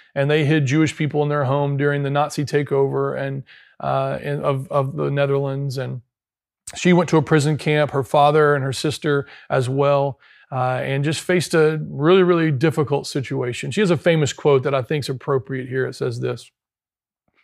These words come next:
"Never be afraid to trust an unknown future to a known God." Tomorrow, we have no idea what will come. Jesus said that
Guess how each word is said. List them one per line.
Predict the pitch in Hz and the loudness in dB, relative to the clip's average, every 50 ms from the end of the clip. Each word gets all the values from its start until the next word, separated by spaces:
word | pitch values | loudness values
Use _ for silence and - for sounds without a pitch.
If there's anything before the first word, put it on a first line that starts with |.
| _ _ _ - - _ _ - | _ _ _ -20 -20 _ _ 2
"Never | 143 151 175 214 240 208 | 4 4 6 6 6 6
be | 196 214 | 6 6
afraid | 208 180 - - 185 165 151 147 143 | 4 4 4 4 4 6 6 6 4
to | 147 143 | 2 0
trust | - - 170 156 139 120 - | 0 0 2 2 2 0 0
an | 151 135 135 - - | -2 -4 -2 -2 -2
unknown | 156 165 165 165 165 160 160 165 160 147 | 0 2 2 2 2 0 0 0 -2 -2
future | - - 143 123 113 - - 123 117 120 113 - _ _ _ _ _ _ - | -4 -4 -6 -6 -6 -6 -8 -10 -10 -12 -16 -18 _ _ _ _ _ _ -4
to | - 143 131 | -2 0 0
a | 127 | 0
known | 120 120 123 127 131 135 135 131 131 131 131 120 117 151 | 0 -2 -2 -2 0 0 0 -2 -2 -4 -4 -8 -8 -10
God." | 139 135 120 110 113 113 120 120 120 117 - _ _ _ _ _ _ _ _ _ _ _ _ | -8 -8 -8 -8 -10 -12 -14 -14 -16 -18 -20 _ _ _ _ _ _ _ _ _ _ _ _
Tomorrow, | - 170 160 165 180 196 208 202 190 | 0 2 4 4 6 6 8 8 8
we | 175 180 180 156 | 6 6 6 6
have | 160 156 151 | 4 4 4
no | 147 143 147 151 160 170 175 | 2 2 2 2 4 4 4
idea | 170 170 165 156 165 160 156 147 | 4 4 4 4 4 2 2 2
what | 156 135 143 | 2 0 0
will | 147 143 | -2 -4
come. | - - 147 127 120 123 | -4 -4 -6 -6 -4 -2
Jesus | 117 139 165 170 156 175 139 - | -2 0 0 2 2 2 2 4
said | - 180 180 165 | 4 4 6 6
that | 151 139 120 - | 4 2 2 -2